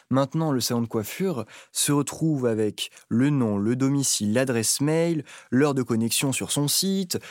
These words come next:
l'âge de la cousine, la taille de la petite sœur.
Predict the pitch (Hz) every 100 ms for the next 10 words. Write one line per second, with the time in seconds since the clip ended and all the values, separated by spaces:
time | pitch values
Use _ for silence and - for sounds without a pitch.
0 | - 113 123 135 117 110 104 151 156 185
1 | 202 196 160 - - 127 123 139 127 113
2 | - 143 - 196 202